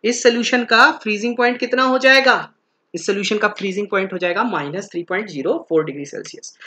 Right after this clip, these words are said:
So ये तो मैंने एक दो questions कराए, ठीक है। आपको अगर ढेर सारे question करने हैं तो please जब solution का कॉलिगे-,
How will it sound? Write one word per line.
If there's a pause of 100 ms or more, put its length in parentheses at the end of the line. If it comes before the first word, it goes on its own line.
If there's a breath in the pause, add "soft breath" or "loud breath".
(140 loud breath)
So
ये
तो
मैंने
एक
दो
questions
कराए, (480)
ठीक
है। (520)
आपको
अगर
ढेर
सारे
question
करने
हैं
तो
please
जब
solution
का
कॉलिगे-,